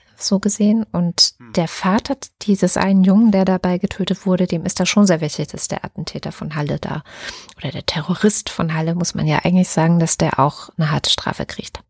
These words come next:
Speaker 1: auf jeden Fall. Und es ist meistens so, also es ist tatsächlich das, dieses Gefühl, dass da wenigstens ein bisschen Gerechtigkeit noch da ist und dass die Leute nicht einfach so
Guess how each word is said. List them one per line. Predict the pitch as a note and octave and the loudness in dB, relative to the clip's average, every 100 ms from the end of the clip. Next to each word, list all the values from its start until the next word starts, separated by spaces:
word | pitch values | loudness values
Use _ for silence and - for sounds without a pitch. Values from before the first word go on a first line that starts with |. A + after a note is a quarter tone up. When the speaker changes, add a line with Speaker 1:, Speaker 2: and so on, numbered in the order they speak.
| - | -16
Speaker 1:
auf | |
jeden | - - | -6 -6
Fall. | - - F3 - _ - - - - - - - - - - - - - - | -6 -8 -10 -14 _ -14 -14 -14 -16 -16 -14 -10 -10 -10 -12 -12 -14 -18 0
Und | A3+ | 4
es | G#3+ F#3+ | 4 4
ist | - | 2
meistens | D#3+ B3 - D#3 | 2 2 2 2
so, | C#3 A#2 - | 2 -2 -2
also | D#3 D3+ | 0 2
es | C#3 | 0
ist | - | -2
tatsächlich | D#3 - D3+ D#3 - | -2 -2 -2 -4 -4
das, | - D3+ - - - | -2 0 -2 -4 0
dieses | F3 E3 - | 0 2 0
Gefühl, | E3 - | 0 2
dass | F#3+ F3+ - - _ _ _ _ - | 4 4 0 -4 _ _ _ _ -2
da | E3+ | 2
wenigstens | E3+ F3 E3+ E3+ | 4 4 4 0
ein | E3 | 2
bisschen | E3+ F3 F3 | 2 4 2
Gerechtigkeit | D#3+ E3 F3+ E3 - D#3 C#3+ | 2 2 0 0 -2 -4 -4
noch | D3 | -4
da | - C#3 C#3+ | -2 0 0
ist | D#3 - | 0 0
und | D#3 | 0
dass | D#3 | 0
die | D#3 | 2
Leute | D#3 D#3+ | 4 4
nicht | D#3+ D#3 - | 2 0 0
einfach | D#3 D#3 | 0 0
so | - D#3+ D#3 | 0 0 -2